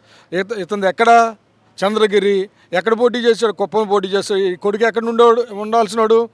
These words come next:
ఈ పవన్ కళ్యాణ్ ఎక్కడోడు? ఎక్కడ పోటీ చేయాలి? ఎక్కడి నుండి వచ్చాడు? అసలు ఈ పవన్ కళ్యాణ్ మ-, గ-, గత అసెంబ్లీ ఎలక్షన్లో ఎక్కడ ఓటేశాడు? ఇవన్నీ చూసుకుంటా పోతా ఉంటుంటే బురద జల్లే కార్యక్రమే కానీ ప్రజలకు మంచి జరుగుతుందా లేదన్న విషయాన్ని గమనించాలి.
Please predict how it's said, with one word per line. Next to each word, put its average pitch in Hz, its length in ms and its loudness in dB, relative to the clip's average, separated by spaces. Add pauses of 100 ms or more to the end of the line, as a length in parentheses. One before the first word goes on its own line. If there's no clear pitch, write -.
(340)
ఈ 175 40 -8
పవన్ 202 300 -2
కళ్యాణ్ 226 280 2
ఎక్కడోడు? 226 520 2 (360)
ఎక్కడ 190 340 -2
పోటీ 226 200 2
చేయాలి? 226 520 0 (220)
ఎక్కడి 170 180 -4
నుండి 220 180 2
వచ్చాడు? 226 480 2 (240)
అసలు 175 200 -4
ఈ - 20 2
పవన్ 208 300 0
కళ్యాణ్ 226 280 2
మ-, 214 240 -4
గ-, 180 100 -4 (240)
గత 180 180 0
అసెంబ్లీ 220 380 2
ఎలక్షన్లో 226 400 0
ఎక్కడ 196 280 -4
ఓటేశాడు? 220 640 2 (400)
ఇవన్నీ 147 320 -8
చూసుకుంటా 190 440 -2
పోతా 180 320 -2
ఉంటుంటే 170 440 -6 (320)
బురద 165 380 -6
జల్లే 202 240 0
కార్యక్రమే 175 540 0
కానీ 190 360 0 (420)
ప్రజలకు 190 400 -2
మంచి 190 300 -4
జరుగుతుందా 214 480 0
లేదన్న 196 360 -2
విషయాన్ని 190 460 -2
గమనించాలి. 175 640 -2